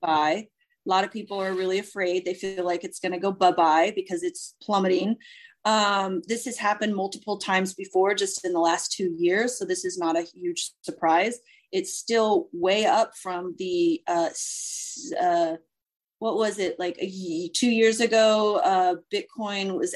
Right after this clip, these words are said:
at twelve hundred dollars. It's at thirty-seven thousand. So it's not quite, like, plummeting the way people think. And Ethereum, when I bought it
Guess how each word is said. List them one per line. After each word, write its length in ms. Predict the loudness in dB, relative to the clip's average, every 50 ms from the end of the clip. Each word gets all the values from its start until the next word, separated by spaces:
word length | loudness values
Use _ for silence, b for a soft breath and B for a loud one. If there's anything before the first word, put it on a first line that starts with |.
| 0
at 220 | 2 2 2 0 -2
twelve 300 | -2 0 0 0 0 0
hundred 280 | -4 -4 -4 -4 0 4
dollars. 380 | 4 4 6 4 2 0 -4
It's 140 | -6 -4 -4
at 160 | -4 -4 -2
thirty-seven 540 | -4 -4 -2 -2 -4 -2 -2 -2 -2 -2 -2
thousand. 420 | 0 0 0 0 -2 -4 -8 -12
So 260 | -10 -6 -6 -6 -6 -6 b b b b b
it's 200 | -4 -4 -2 0
not 280 | 2 2 2 2 0 -4
quite, 500 | -4 0 4 6 6 6 6 4 2 0 -4 _ 0
like, 240 | 0 0 0 -2 _ _
plummeting 420 | -4 -4 -2 -2 -2 -4 -4 -4
the 80 | -2 -2
way 140 | -2 -2 -2
people 260 | -2 -4 -6 -6 -8
think. 420 | -4 -2 -2 0 0 0 -2 -4 _ _ _ _ _ _ -2
And 140 | 0 0 0
Ethereum, 480 | 0 0 0 2 4 4 4 2 2
when 140 | 0 0 2
I 160 | 2 2 2
bought 320 | 2 0 0 0 0 -2 -4
it 160 | -4 -6